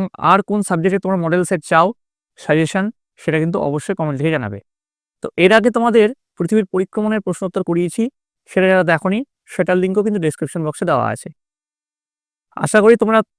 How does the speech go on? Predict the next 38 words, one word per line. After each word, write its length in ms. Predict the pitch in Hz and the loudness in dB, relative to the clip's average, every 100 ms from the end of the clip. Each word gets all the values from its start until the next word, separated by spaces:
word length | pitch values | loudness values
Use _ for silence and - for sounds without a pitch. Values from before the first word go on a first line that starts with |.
| _ 196 | _ -8
প্রত্যেকে 340 | - 208 196 160 | -2 0 2 2
বই 120 | 170 | 0
পেয়েছো। 280 | 175 160 214 254 _ _ _ _ | 0 -2 -2 -8 _ _ _ _
তোমাদের 200 | 175 185 180 | -2 0 2
বইয়ে 160 | 180 185 | 2 2
দেখতে 160 | 180 190 | 2 2
হবে 120 | 202 175 | 2 2
ভূপৃষ্ঠে 360 | 165 160 - 175 | -2 -6 -6 -4
কোন 80 | 175 170 | -4 -6
স্থানের 220 | 175 165 151 | -4 -2 -2
অবস্থান 240 | 156 151 156 | -2 -4 -4
নির্ণয়, 240 | 160 196 147 | -4 -4 -6
এই 60 | 131 | -6
চ্যাপ্টারটি 300 | 139 135 151 | -8 -4 -2
রয়েছে। 260 | 139 135 214 - _ _ _ _ - | -2 -2 -6 -8 _ _ _ _ -4
আশা 260 | 143 - 170 | -4 -2 -2
করি 120 | 180 180 | -2 -2
তোমরা 140 | 170 165 | -2 -2
এখানে 160 | 165 156 | 0 -2
দেখতে 140 | - 156 | -2 -4
পাচ্ছ। 160 | - - 285 _ _ _ - | -2 -6 -6 _ _ _ -4
এবার 200 | 143 151 170 | 0 0 0
এই 60 | 190 | -2
চ্যাপ্টারের 360 | 208 190 208 208 - | -2 -2 0 0 -2
প্রশ্ন 220 | 165 - 190 | -6 -2 0
আর 60 | 170 | 0
উত্তরগুলোর 420 | 156 160 160 202 - _ _ - | -2 -2 0 0 -2 _ _ -8
আমরা 240 | 139 143 151 - _ _ - | -2 0 0 -4 _ _ -10
বিশদে 300 | 160 196 220 | -2 2 2
আলোচনা 240 | 151 151 127 | 2 0 -2
করব। 140 | 120 113 107 _ _ _ _ _ _ _ 180 | -2 -2 -6 _ _ _ _ _ _ _ 0
তোমরা 200 | 190 214 - | 4 4 4
ফার্স্টে 300 | 185 - 214 | -2 2 0
তোমাদের 220 | 196 190 190 | 2 0 2
এই 40 | 185 | 0
চ্যাপ্টারটা 360 | 175 - 175 170 | -2 -4 -4 0
ভালো 100 | 151 | 0
করে 120 | 160 | 0